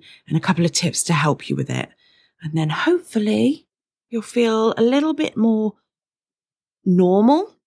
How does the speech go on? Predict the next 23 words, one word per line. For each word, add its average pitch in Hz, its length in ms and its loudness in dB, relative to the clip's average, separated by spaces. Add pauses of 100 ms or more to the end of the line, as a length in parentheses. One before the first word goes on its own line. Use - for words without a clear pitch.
(560)
in 185 140 0
terms 190 340 0
of 180 80 0
intuitive 185 420 -2
eating. 269 360 0 (320)
You'll 190 160 -2
know 170 180 2
that 170 160 -2
other 190 200 2
people 202 300 -2
have 160 160 -6
exactly 202 520 -2
the 185 80 -4
same 165 260 0
thing, 220 320 0 (520)
and 170 340 -6
you'll 165 280 -6
know 151 440 -2 (1040)
how 170 220 -2
to 151 140 0
go 151 240 2
with 135 260 -2
it. - 320 -14